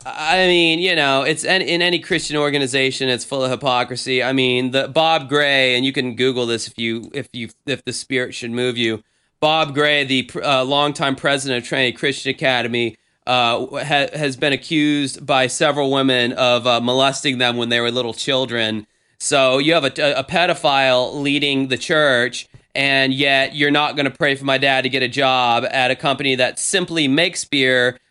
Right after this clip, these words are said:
but doesn't force anyone to become an alcoholic. Okay, yeah, that, the, the, the hypo-, hypocrisy in this goddamn school was just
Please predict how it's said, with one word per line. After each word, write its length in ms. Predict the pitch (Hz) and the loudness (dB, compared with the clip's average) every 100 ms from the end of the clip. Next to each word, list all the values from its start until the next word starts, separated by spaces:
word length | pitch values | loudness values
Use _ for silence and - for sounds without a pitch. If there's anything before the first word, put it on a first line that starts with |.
| - | -4
but 100 | 135 | 0
doesn't 300 | 151 143 - | 0 0 -4
force 400 | - 156 156 139 | -2 0 0 0
anyone 460 | 147 139 135 131 123 | 0 2 2 0 0
to 240 | 143 127 | 0 0
become 280 | 120 - 131 | 0 -4 -2
an 60 | 123 | 0
alcoholic. 640 | 113 107 120 117 110 107 | -2 -2 0 0 0 0
Okay, 560 | 151 147 147 107 98 - _ _ _ | -2 0 0 0 -2 -10 _ _ _
yeah, 140 | 110 98 | -6 -2
that, 320 | 123 127 117 | 2 0 -2
the, 100 | 139 107 | -6 -4
the, 240 | 127 123 | -6 -4
the 220 | 180 175 190 | -2 0 0
hypo-, 480 | 196 196 190 170 175 | 2 0 0 -4 -4
hypocrisy 640 | 226 196 180 170 143 135 | -2 0 0 -2 -6 -4
in 80 | 120 | -4
this 140 | 110 | -4
goddamn 760 | 127 113 117 117 107 101 101 - | 0 0 0 0 0 -2 -8 -10
school 400 | - - 110 101 | -10 -6 -6 -4
was 180 | 95 92 | -6 -8
just 260 | 104 - | -8 -8